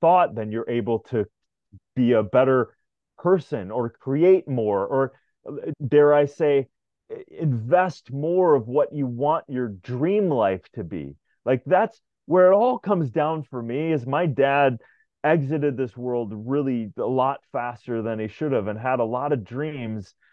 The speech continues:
And if there was anything that I saw, I was like, "I wanna kick ass in my life." Like, and so I wanna eat the best. So I've dedicated half of my life now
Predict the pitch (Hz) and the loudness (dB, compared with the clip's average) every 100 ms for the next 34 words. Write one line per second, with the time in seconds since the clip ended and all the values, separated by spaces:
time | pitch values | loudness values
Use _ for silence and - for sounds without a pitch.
0 | _ _ - 123 117 120 120 127 - 123 | _ _ -2 0 2 0 -2 -2 -2 -4
1 | - 143 147 139 - - 185 190 156 156 | -2 2 4 4 0 -6 -2 -2 -2 -4
2 | 143 127 120 127 127 _ 151 131 113 110 | -4 -4 -2 -2 -4 _ -2 0 0 -2
3 | 113 117 107 - - 127 156 143 143 117 | -4 -4 -6 -8 -10 -4 -2 -2 -2 -4
4 | - _ _ _ - 123 - 98 101 98 | -8 _ _ _ -10 -8 -4 -4 -4 -8
5 | - 92 92 117 143 90 78 _ _ _ | -10 -8 -4 -2 -2 -2 -8 _ _ _
6 | _ _ _ _ 104 107 107 - - 120 | _ _ _ _ -2 0 0 -6 -12 -6
7 | 117 - 147 127 117 123 120 110 143 151 | -6 -2 2 4 4 2 0 -4 -2 -2
8 | 147 _ - 120 104 131 143 - 143 127 | -2 _ -10 -8 -4 -2 -2 0 0 0
9 | 110 147 143 139 151 147 139 120 - _ | 2 4 4 2 -2 0 0 -2 -10 _
10 | _ _ - 147 156 147 139 117 127 120 | _ _ -8 -8 -8 -8 -8 -4 0 0
11 | 113 113 180 185 - 113 101 101 104 | 2 2 2 0 -6 -8 -8 -6 -4